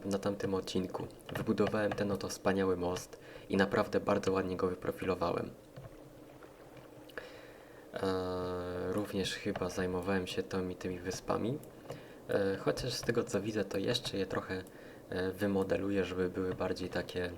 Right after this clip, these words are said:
mm, e, może trochę większe nawet. E, co jeszcze? Zabudowa. E, dużo miejsca, e, miasta zabudowałem, rozbudowałem o kolejne, e, ulice.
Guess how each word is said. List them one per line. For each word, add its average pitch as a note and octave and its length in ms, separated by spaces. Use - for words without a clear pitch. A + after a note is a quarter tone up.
mm, F2+ 480
e, F#2+ 240
może F#2+ 260
trochę F#2 240
większe F2+ 420
nawet. - 500
E, F2+ 340
co - 200
jeszcze? G#2 640
Zabudowa. G2 800
E, F2+ 400
dużo G#2+ 400
miejsca, G2 640
e, F2+ 380
miasta F#2 500
zabudowałem, A2 1000
rozbudowałem F#2+ 680
o F#2 40
kolejne, F2+ 580
e, E2+ 200
ulice. G2 640